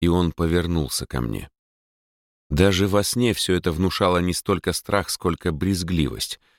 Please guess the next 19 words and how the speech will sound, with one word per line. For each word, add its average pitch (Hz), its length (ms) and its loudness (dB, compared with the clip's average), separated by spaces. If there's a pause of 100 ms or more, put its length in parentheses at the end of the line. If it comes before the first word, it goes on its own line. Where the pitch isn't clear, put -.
(320)
Да, 98 400 2
было 87 300 2
нечто 113 320 0
гадкое 87 560 0
в - 80 -16
том, 95 160 0
что - 180 -4
покойник 101 560 -2
отказывается 87 680 -2
покидать 87 480 0
комнату, 98 440 0
где 76 200 -2
некогда 87 500 0
обитал, 92 500 -2 (540)
как - 220 -2
если 87 220 0
бы 82 120 2
при 87 140 0
тебе 90 360 0